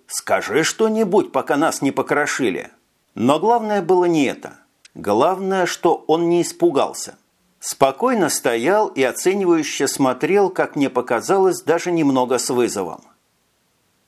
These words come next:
«Кто такие?» Вышел вперёд самый молодой из группы, единственный, у кого не было в руках оружия. «Люди прохожие», улыбнувшись, медленно проговорил я.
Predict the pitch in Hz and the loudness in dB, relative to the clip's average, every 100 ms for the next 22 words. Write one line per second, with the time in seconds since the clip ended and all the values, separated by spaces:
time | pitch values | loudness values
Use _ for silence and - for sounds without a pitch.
0 | _ 113 131 160 170 180 170 175 170 160 | _ 0 2 2 0 0 -2 -2 -2 2
1 | 131 95 78 - - _ _ _ _ 104 | 2 0 -4 -10 -20 _ _ _ _ 0
2 | 127 120 127 123 131 131 - 139 120 117 | 0 0 -2 0 -2 0 -2 -2 -2 -2
3 | 117 113 123 110 98 117 143 160 - 107 | 0 0 0 -2 -2 -2 0 -2 -2 -2
4 | 82 - 107 131 117 156 - 120 107 107 | -2 -6 -4 -2 0 0 -2 -4 -2 -4
5 | - 107 110 113 117 135 127 127 113 113 | -4 -2 0 0 0 0 2 2 0 -2
6 | 113 101 123 120 95 87 71 - _ _ | -2 0 0 -2 -4 -8 -10 -12 _ _
7 | _ _ _ _ _ _ _ - - 120 | _ _ _ _ _ _ _ -2 2 4
8 | 196 262 185 - - 170 147 - 135 117 | 2 2 2 0 2 -2 -2 0 0 0
9 | 110 92 - - _ _ _ _ _ 147 | -2 -6 -8 -14 _ _ _ _ _ 2
10 | 131 113 135 156 - 170 - 127 104 117 | 2 0 -2 -2 -2 -2 0 0 0 0
11 | 120 120 117 117 123 120 110 95 82 - | 0 -2 -2 0 0 0 -2 -2 -4 -8